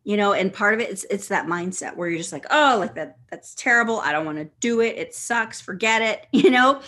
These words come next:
and you just have this wall around it. But I am telling you, like, in today's market, um, especially, like, I mean, if you,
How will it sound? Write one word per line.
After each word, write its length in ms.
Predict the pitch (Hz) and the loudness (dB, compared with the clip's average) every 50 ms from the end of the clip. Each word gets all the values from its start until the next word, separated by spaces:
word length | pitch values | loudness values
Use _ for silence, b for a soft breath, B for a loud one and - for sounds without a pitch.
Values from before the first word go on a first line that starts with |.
| B B B | B B B
and 160 | B 226 226 226 | B 2 4 4
you 80 | 226 | 4
just 160 | 214 226 220 | 2 0 -2
have 240 | - 233 208 214 208 | -2 0 0 0 0
this 220 | 196 208 202 - 220 | -2 -6 -6 -6 -6
wall 600 | 190 156 160 170 196 285 254 - - - - - - | -6 -4 -2 -2 -2 -2 -2 -4 -8 -12 -16 -12 -6
around 440 | - 185 170 170 156 147 139 139 - | -6 -2 0 0 0 0 -2 -4 -6
it. 140 | - - - _ _ _ _ _ _ _ _ _ _ _ _ _ _ _ _ _ _ B B B B B B | -10 -12 -16 _ _ _ _ _ _ _ _ _ _ _ _ _ _ _ _ _ _ B B B B B B
But 100 | - 185 | -4 -2
I 80 | 196 226 262 | 0 2 2
am 80 | 277 262 | 2 0
telling 440 | 262 - - 165 180 185 190 180 | -2 -2 -4 -2 -2 -2 -2 -4
you, 120 | 165 139 110 | -4 -4 -4
like, 220 | 147 170 175 - 180 | -2 -4 -4 -4 -4
in 100 | 185 180 | -4 -4
today's 540 | - - 175 165 165 156 175 202 233 240 | -4 -6 -6 -4 -4 -2 -2 -2 -2 -2
market, 520 | 208 165 151 139 160 - - 233 254 277 269 - B B B B B B B B | -2 -2 -2 -2 -2 -2 -4 -4 -2 -4 -6 -10 B B B B B B B B
um, 260 | B 190 185 180 180 - | B 0 0 0 -2 -4
especially, 840 | 190 - - - - - - 269 269 - - 294 294 302 311 294 | -8 -10 -10 -8 -6 -4 -4 -4 -4 -6 -6 -6 -6 -4 -4 -4
like, 420 | 233 233 208 196 190 - - - _ _ _ _ - | -2 -2 -2 -2 -2 -4 -12 -20 _ _ _ _ -6
I 60 | 196 | -4
mean, 320 | 190 196 185 180 170 - - _ | -2 -2 -2 -4 -6 -8 -6 _
if 120 | - 208 226 | -4 -2 -2
you, 320 | 214 202 254 294 294 - | -2 -4 -4 -4 -6 -8